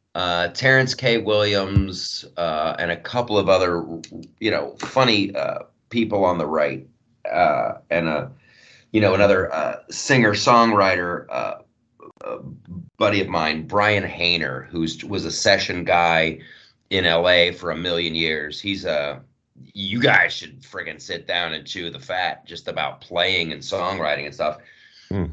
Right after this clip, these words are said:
Speaker 1: But we would do these live shows, these stand-up shows, comedy shows, and people would line up to talk to us afterwards. And they're like, "I, this,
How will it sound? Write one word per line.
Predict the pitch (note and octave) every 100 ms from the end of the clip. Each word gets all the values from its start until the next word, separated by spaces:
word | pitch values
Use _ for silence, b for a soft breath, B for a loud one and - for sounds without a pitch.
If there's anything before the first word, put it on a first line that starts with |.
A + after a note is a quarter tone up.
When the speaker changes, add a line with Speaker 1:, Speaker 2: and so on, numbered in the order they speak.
| -
Speaker 1:
But | C3+
we | C#3
would | C3+ C3+
do | F3
these | D3+ C#3
live | D#3 F3+
shows, | E3+ A#2 F2 E2+ -
these | F#2
stand-up | - C#3+ D3 B2+ -
shows, | - D2+ D#2
comedy | - C#3+ D3+ C#3+
shows, | A2 F#2 D#2 D2+ b b b b _ -
and | G#2 G2+ G2
people | - E3+ E3 D#3 C3
would | B2+ G#2
line | G#2+ A2+ B2 C3
up | A2+ C3 G#2 - - _ _ _ -
to | A2+
talk | G#2+ - D#3+ F#3+
to | - A2+
us | F2+ - -
afterwards. | D#3+ G3+ G3 G#2+ F#2+ F2+ F2 - b b b b
And | G2+ G#2
they're | G#2 G#2+
like, | G#2 G2+ F#2+ G2 _
"I, | A2 - A#2 A#2+
this, | C3+ C3+ - -